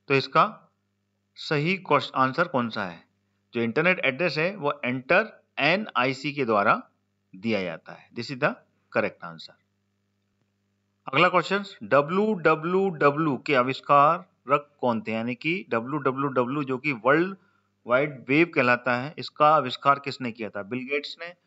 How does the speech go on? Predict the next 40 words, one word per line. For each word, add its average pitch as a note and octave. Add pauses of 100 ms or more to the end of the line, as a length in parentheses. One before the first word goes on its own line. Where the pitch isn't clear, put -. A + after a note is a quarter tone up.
(280)
रॉबर्ट B2 (920)
टेननबॉम C3+
ने, E3 (460)
टिम E3
बर्नर्स B2+ (200)
ली D#3+
ने F#3 (520)
या C3
फिर D#3
इनमें C#3+
से F3+
कोई A#2+
नहीं। F#2
तो A#2
इसका C#3
सही D3
उत्तर D3+
कौन A#2
सा G2+
है? F#2+
तो A2+
इसका C3
सही C3+
उत्तर C#3
है E3 (300)
सी, - (440)
टी, F#3+ (260)
टिम E3
बर्नर्स D3
ली C#3+
ने D#3
इसका C3+
आविष्कार C3+
किया B2+
था, D3+
जो C3
कि F#3 (840)
डब्ल्यूडब्ल्यूडब्ल्यू C3+
वर्ल्ड D3
वाइड C#3